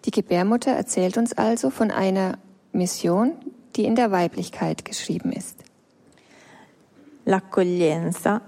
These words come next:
Speaker 2: la sensibilità per la vita altrui, il fare posto all'altro, dargli spazio, farlo sentire accolto.
Speaker 1: Die Aufnahmebereitschaft, die Sensibilität für das Leben anderer, Raum für den anderen zu schaffen,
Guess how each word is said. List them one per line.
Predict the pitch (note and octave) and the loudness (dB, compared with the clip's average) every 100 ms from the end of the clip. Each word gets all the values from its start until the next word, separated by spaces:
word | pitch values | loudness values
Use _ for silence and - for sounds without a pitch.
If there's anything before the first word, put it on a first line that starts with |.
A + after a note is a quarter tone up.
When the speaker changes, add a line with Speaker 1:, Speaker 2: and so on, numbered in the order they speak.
| - | -4
Speaker 2:
la | F3+ F#3+ | 0 0
sensibilità | - A#3 A3+ - G3 F#3 E3+ - F#3 G#3 | 2 2 2 0 -2 0 0 0 0 2
per | F#3 | 0
la | F3 E3 | 2 2
vita | F#3 - D#3+ | 0 2 0
altrui, | D#3 - E3+ E3 F3+ G#3 - | 0 -2 -2 0 2 0 -2
il | F#3+ F3+ | -2 0
fare | - F#3 F3+ | 2 2 2
posto | - G3+ - - G#3+ G3 | 0 0 -2 -2 0 0
all'altro, | F3+ E3+ D#3+ D#3 F3 F3+ - F#3 G#3+ | 0 0 2 0 0 -2 0 0 0
dargli | A3+ G#3 F3+ F3+ F3+ | -2 0 0 0 -2
spazio, | - - E3+ E3 F3+ - F3+ F#3 G3+ | -4 -2 0 0 -4 -4 -2 -2 0
farlo | F3+ E3+ F3 | 0 2 0
sentire | F#3 G#3 G3+ F3+ D#3+ | 0 0 0 0 0
accolto. | F3+ - - - - E3+ E3+ - - - _ _ - - - - - | -2 -2 -2 -2 -4 -4 -4 -6 -18 -20 _ _ -20 -20 -20 -20 -2
Speaker 1:
Die | - | 0
Aufnahmebereitschaft, | - G#3+ A#3 A#3+ A#3+ A#3+ A3 A3 A#3 - B3+ C#4 - - - - | 2 2 4 4 4 2 2 2 0 0 -2 -2 -12 -20 -14 -2
die | G#3+ | 0
Sensibilität | - G3 F#3+ F#3+ F#3+ F#3 - G3+ G#3 | 2 0 0 0 2 0 2 2 0
für | - F#3+ | 0 0
das | F3+ - | 0 0
Leben | F#3 F3+ F3 - | 0 0 0 0
anderer, | F3+ F#3 G#3+ A3 B3 - - - - - - | 2 2 2 0 -2 -6 -20 -20 -20 -14 -2
Raum | F#3 G3 A#3 | 2 2 2
für | - | 2
den | G#3+ G3 | 0 0
anderen | F#3+ F#3 F3+ F3 | 0 0 0 -2
zu | - | -4
schaffen, | - - F3 F3+ | -4 -4 -2 -4